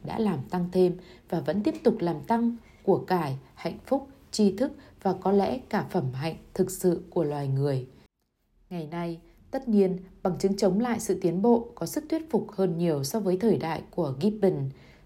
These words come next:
Song bằng chứng cho sự tiến bộ cũng thuyết phục hơn không kém. Sự tranh cãi này không thể dùng chứng cứ để giải quyết. Sự tin tưởng vào tiến bộ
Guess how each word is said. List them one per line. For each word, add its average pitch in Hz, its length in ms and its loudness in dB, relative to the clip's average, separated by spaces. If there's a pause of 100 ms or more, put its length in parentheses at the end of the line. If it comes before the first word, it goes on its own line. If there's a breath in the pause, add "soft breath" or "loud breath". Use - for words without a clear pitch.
Song 160 480 -2
bằng 151 220 -4
chứng 143 260 -4
cho 175 240 -4
sự 180 280 -4
tiến 147 220 -4
bộ 214 260 2 (200 loud breath)
cũng 185 160 -4
thuyết 302 200 -4
phục 214 180 0
hơn 170 260 2
không 165 260 -2
kém. 156 300 -2 (380 loud breath)
Sự - 220 -2
tranh 233 220 2
cãi 226 200 -2
này 185 340 2 (220 loud breath)
không 175 320 0
thể 175 180 0
dùng 143 380 -2
chứng 160 260 -6
cứ 143 220 -6
để 202 200 2
giải 143 300 -4
quyết. 277 200 -2 (340 loud breath)
Sự - 240 -6
tin 240 200 -2
tưởng 190 300 4
vào 139 340 -2
tiến 156 240 -4
bộ 214 260 4